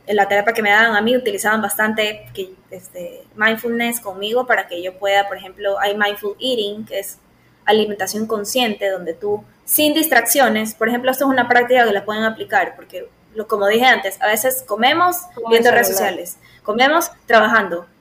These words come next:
Speaker 1: o viendo una película. ¿Cómo podemos ej-, ejercitar el mindfulness en una actividad diaria?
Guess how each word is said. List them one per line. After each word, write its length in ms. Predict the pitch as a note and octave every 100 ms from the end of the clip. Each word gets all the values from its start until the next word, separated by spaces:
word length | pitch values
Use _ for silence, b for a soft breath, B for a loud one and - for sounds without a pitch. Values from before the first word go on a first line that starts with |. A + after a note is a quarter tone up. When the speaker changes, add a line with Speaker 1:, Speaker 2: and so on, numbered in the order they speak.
| -
Speaker 1:
o 100 | G#3+
viendo 160 | A3 B3
una 120 | B3+
película. 460 | A#3+ A3 - F3+ F3+ _ _ _ _ _ _ _ _ _ _
¿Cómo 180 | - C#4
podemos 260 | C#4 C4+ C#4+
ej-, 200 | C4 C4
ejercitar 440 | A#3 A3+ A3 A#3+ B3
el 80 | C4
mindfulness 560 | A#3 G#3+ G3+ G3 F#3+
en 80 | G#3+
una 140 | A3+
actividad 500 | A3+ A3+ G#3+ G#3+ G#3
diaria? 480 | A3 A#3 F#3+ E3+ F3+